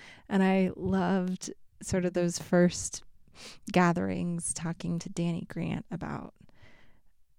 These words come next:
Sonic Guild coming to Colorado, and that <laughs> Sonic Guild's other cities were, like, cities, like Austin,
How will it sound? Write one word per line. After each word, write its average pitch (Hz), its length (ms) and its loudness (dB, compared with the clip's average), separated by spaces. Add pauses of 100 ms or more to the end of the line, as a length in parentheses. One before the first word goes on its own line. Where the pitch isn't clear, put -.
(340)
Sonic 175 400 2
Guild 170 280 -2
coming 160 280 0
to 160 100 -6
Colorado, - 720 0
and 165 160 0
that - 220 -6 (960)
<laughs> 208 400 4
Sonic 208 360 10
Guild's 180 680 4 (380)
other 180 240 12
cities 165 460 4
were, 156 140 0
like, 156 180 -4 (100)
cities, - 460 4
like - 240 -4
Austin, 165 680 6